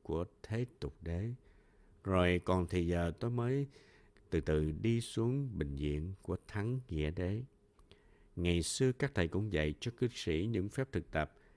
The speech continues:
để đáp lại mối quan tâm thường nhật của họ. Nhưng đến khi họ chết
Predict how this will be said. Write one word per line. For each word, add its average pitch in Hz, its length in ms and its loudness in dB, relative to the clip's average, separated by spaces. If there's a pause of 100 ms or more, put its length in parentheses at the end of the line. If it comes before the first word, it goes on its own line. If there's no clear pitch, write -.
(140)
để 92 120 0
đáp 131 280 -2
lại 78 140 0
mối 107 200 0
quan 120 260 -2
tâm 110 320 -4
thường 76 340 -2
nhật 71 280 -4
của 101 140 -2
họ. 71 460 -4 (560)
Nhưng 110 360 2 (460)
đến 107 160 0
khi 117 180 -2
họ 76 240 -2 (120)
chết 110 220 0